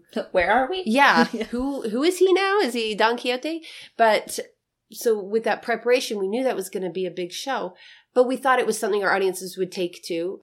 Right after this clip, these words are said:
Speaker 2: People around here love Les Mis. It has a Les Mis quality to it, has a redeeming quality at the end. And so that was probably our next big jump,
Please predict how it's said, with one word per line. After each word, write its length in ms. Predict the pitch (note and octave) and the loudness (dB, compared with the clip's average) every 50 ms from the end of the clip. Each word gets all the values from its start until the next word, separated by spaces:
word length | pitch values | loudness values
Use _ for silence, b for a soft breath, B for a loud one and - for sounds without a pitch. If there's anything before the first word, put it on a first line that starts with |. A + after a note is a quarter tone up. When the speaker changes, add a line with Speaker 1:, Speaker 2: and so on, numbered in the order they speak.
| _ _ _ _ _ | _ _ _ _ _
Speaker 2:
People 320 | - F3+ - D#3+ F3 F3 | -16 -14 -12 -10 -10 -8
around 200 | E3 D#3+ D#3+ E3+ | -8 -8 -10 -10
here 160 | F3+ F3+ F3+ | -10 -10 -10
love 220 | F3 E3 D#3+ D#3+ E3 | -8 -8 -8 -8 -8
Les 120 | F#3 F#3 | -8 -6
Mis. 360 | F#3 F3 E3 E3 E3+ F#3+ F#3+ | -6 -6 -4 -6 -6 -6 -8
It 60 | G3+ - | -10 -10
has 220 | E3 F3 F3 D#3+ | -6 -6 -6 -6
a 40 | F3 | -6
Les 300 | D#3+ D#3+ D#3 D#3+ D#3+ E3 | -8 -8 -8 -8 -6 -4
Mis 300 | F3 E3+ E3+ F#3 G3+ - | -4 -4 -4 -4 -6 -8
quality 580 | - - - - F#3 F3 E3 F3 F3 F3 F3+ F3 - | -14 -14 -8 -6 -4 -4 -2 -4 -4 -6 -6 -8 -8
to 160 | - G3 F3+ | -10 -8 -6
it, 100 | F#3 F#3+ | -6 -6
has 160 | G3 E3+ D#3+ | -8 -10 -10
a 60 | D#3+ D#3 | -10 -10
redeeming 500 | D#3+ D#3+ D3+ D#3 F3+ F3 F3 F#3 G3 F#3 | -10 -10 -10 -8 -6 -4 -4 -4 -6 -6
quality 460 | - - F#3+ F#3 F#3 F#3 F3 F3+ E3 | -8 -10 -8 -8 -8 -8 -8 -8 -8
at 100 | - - | -10 -10
the 160 | - F#3 A3 | -10 -6 -4
end. 320 | C4+ C4 G3 F3 E3+ F3 F3 B B B B B B B B B | -4 -4 -4 -4 -6 -8 -10 B B B B B B B B B
And 120 | G3 F#3+ | -6 -2
so 80 | F#3+ G#3+ | 0 2
that 140 | G3+ B3 C#4 | 4 4 4
was 140 | D4+ C4 - | 2 -2 -4
probably 460 | - A#3 A3 G3+ F#3+ F3+ F#3+ F#3+ F3+ | 0 0 0 0 -2 -4 -2 0 0
our 80 | F3 | 0
next 420 | F3 F3 F#3 G3 - - - - - | 0 0 -2 -2 -6 -8 -14 -12 -8
big 220 | G3 F#3+ F#3 F#3 _ _ _ | -8 -8 -8 -10 _ _ _
jump, 500 | - - C#4+ C4 F#3+ F3 G3+ - - | -4 0 2 2 2 2 -2 -6 -10